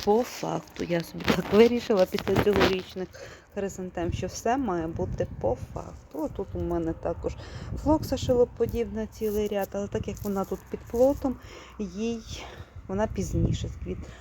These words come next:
ось там трошечки раніше розквітла, тому що туди трохи із-за хати,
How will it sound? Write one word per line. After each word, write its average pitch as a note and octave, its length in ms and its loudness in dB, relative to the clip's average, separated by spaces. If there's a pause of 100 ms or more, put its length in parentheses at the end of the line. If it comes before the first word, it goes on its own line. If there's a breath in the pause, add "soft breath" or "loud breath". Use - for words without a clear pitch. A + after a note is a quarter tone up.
(200 loud breath)
ось G#3 120 -6
там C4 300 4
трошечки F#3 500 -2
раніше F3 440 2
розквітла, G#3 580 2
тому F3+ 160 -6
що - 120 -12
туди G3 260 -2
трохи - 380 -10
із-за - 320 -6
хати, - 360 0